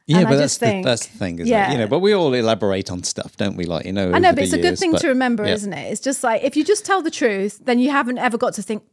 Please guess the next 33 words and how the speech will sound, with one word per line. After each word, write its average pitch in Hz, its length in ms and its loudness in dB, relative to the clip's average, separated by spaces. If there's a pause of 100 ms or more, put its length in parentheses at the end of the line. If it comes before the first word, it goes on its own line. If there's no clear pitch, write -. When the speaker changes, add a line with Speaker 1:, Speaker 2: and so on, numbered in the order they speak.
(140)
Speaker 2:
"Damn, 226 320 -6
shit, - 260 -10
what 240 120 -4
did - 100 0
I - 80 2
Speaker 1:
Yeah, 120 120 2
Speaker 2:
say?" 104 80 4
Speaker 1:
what - 100 4
was 131 100 0
it 139 100 0
again? 147 240 -2
I 143 60 -2
said, - 160 -2
Speaker 2:
Yeah. 226 360 4
Speaker 1:
yeah, - 80 -6
yeah, - 120 -10
these 120 180 -6
tangled 113 380 -2
webs 113 240 0
we 117 140 0
weave. 123 180 0
Speaker 2:
And 302 140 4
that 330 160 0
goes 302 180 0
back 285 200 0
to 269 100 -2
what 190 80 4
I 220 40 0
was 233 120 -2
saying 240 240 0
on 233 80 0
the 220 80 -2
beach 240 260 -4